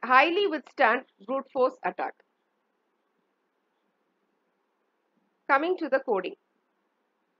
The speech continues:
First, we'll initialize the values of X and Y, followed by the initialization of the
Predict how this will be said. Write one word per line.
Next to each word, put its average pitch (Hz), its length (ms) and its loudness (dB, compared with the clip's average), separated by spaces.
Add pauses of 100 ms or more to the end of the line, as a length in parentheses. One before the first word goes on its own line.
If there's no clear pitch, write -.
(1120)
First, 339 280 2
we'll 311 120 -4
initialize 262 680 0
the 220 120 -2
values 202 480 2
of 165 200 2 (160)
X - 360 -4
and 202 220 -4
Y, 156 240 0 (1400)
followed 294 420 6
by 240 220 4
the 214 320 2 (260)
initialization 254 880 0
of 202 220 2 (140)
the 226 180 0